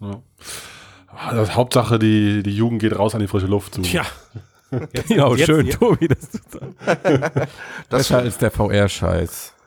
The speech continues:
Speaker 4: <laughs> Naja, das ist, glaub ich, <laughs> ja, ist der eh prädestiniert für, oder? Draußen zusammen Dinge erleben.
Speaker 3: Ja,
Speaker 1: Oh, da
Speaker 3: das
Speaker 1: kommen wir noch
Speaker 3: geht
Speaker 1: zur
Speaker 3: jetzt.
Speaker 1: A-R-Cloud dann wieder.
Speaker 3: Das geht.
Speaker 4: Ja.
Speaker 2: Ich hab
Speaker 1: Ja,
Speaker 2: jetzt,
Speaker 1: Leute.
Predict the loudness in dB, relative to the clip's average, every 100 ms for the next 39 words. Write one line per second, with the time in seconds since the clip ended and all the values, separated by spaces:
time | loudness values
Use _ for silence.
0 | _ -14 -8 -6 -2 -4 -2 -2 0 0
1 | -2 0 2 2 0 0 2 0 -2 -10
2 | -8 -8 -2 -2 -2 -8 -8 -4 -2 -2
3 | -2 -6 -4 -6 -6 -6 -6 -4 -4 -4
4 | -8 -16 -20 -12 -4 -4 -4 -4 0 0
5 | 0 -4 -4 -6 -8 -14 _ -20 -20 -20
6 | -20 -20 _ _ _ _ -20 -4 0 4
7 | 4 4 4 4 4 4 2 2 4 4
8 | 4 2 2 2 0 -4 -2 -2 -2 -2
9 | -4 -12 -20 _ -12 -12 -14 -20 _ _
10 | -20 -20 -20 -10 -6 -4 -4 -6 -8 -14
11 | -16 -18 -18 -20 -20 -20 -20 -20 -20 -20
12 | -6 0 4 6 6 4 2